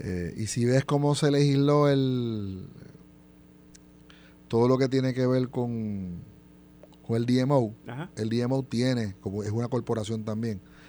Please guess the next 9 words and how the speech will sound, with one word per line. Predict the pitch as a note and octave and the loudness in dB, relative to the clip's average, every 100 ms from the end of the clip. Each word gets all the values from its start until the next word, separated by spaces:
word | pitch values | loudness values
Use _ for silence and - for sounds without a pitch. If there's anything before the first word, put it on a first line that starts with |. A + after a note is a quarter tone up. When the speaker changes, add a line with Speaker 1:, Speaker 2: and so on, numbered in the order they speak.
| - - | -18 -4
Speaker 1:
tiene | B2 | 0
un | C3 | 2
representante | A#2 G#2+ A2 A#2+ G#2 A#2 A#2+ A#2+ | 2 0 -2 -4 -4 -6 -4 -4
de | G2+ G2 | -4 -4
cada | F#2+ G#2 | -4 0
uno | A2 | 0
de | G#2+ | 0
los | G#2+ | 0
cuerpos. | - G#2+ G2 G2+ | 0 -2 -2 -14